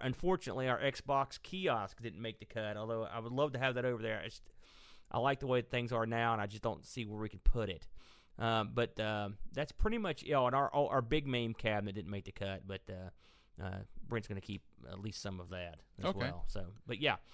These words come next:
Speaker 1: uh, I'm gonna have plenty of room for my consoles in there as well, and, uh, I was just thinking about decorations and stuff for it today, so we're looking forward to getting it done.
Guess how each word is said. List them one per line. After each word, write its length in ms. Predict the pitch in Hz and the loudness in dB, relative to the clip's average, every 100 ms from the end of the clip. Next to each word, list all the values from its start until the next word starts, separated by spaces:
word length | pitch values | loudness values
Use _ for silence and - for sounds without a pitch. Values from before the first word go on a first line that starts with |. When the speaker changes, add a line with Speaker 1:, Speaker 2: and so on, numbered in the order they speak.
| - - - | -20 -4 2
Speaker 1:
uh, 140 | 123 | 4
I'm 120 | 127 143 | 4 2
gonna 120 | 147 | 2
have 140 | 131 | 2
plenty 240 | - 156 143 | 2 0 2
of 80 | 135 | 0
room 140 | 139 | -2
for 100 | 117 | -2
my 80 | 107 | -4
consoles 560 | - 127 139 135 131 | 0 0 0 -2 -2
in 80 | 127 | -2
there 160 | 123 117 | -2 -2
as 100 | 113 | 0
well, 360 | 127 131 131 | 2 2 0
and, 180 | 101 92 | -2 -6
uh, 60 | 90 | -6
I 60 | 101 | -6
was 100 | 104 | -6
just 180 | 120 - | -4 -2
thinking 180 | 113 | -2
about 180 | 113 98 | -2 -2
decorations 560 | 110 - 110 107 101 95 | -2 0 0 0 -4 -10
and 100 | 95 | -8
stuff 200 | 101 95 | -8 -6
for 140 | 101 | -6
it 80 | 92 | -6
today, 160 | 101 98 | -6 -6
so 120 | 113 | -4
we're 100 | 135 | -2
looking 200 | 185 135 | -4 -4
forward 160 | 139 127 | -4 -2
to 60 | |
getting 160 | 110 98 | -2 -4
it 80 | 92 | -6
done. 220 | 92 | -8